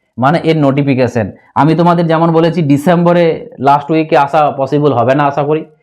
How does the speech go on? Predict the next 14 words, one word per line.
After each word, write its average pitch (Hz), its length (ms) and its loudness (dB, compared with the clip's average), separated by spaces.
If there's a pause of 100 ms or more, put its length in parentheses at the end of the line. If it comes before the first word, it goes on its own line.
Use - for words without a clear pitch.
(240)
ওই 143 160 2
যেমন 160 260 2
তোমাদের 175 300 0
বলেছি 160 380 2
জানুয়ারি, 147 680 0 (1080)
জানুয়ারির 156 580 2
ফার্স্ট - 560 -4 (640)
উইকে 147 640 -2
তোমরা 135 520 0 (840)
নোটিফিকেশনটা 139 1000 -2 (360)
পাবে 101 340 -4 (500)
ফোর 139 160 0
পয়েন্ট 123 320 0
জিরোর। 101 420 -2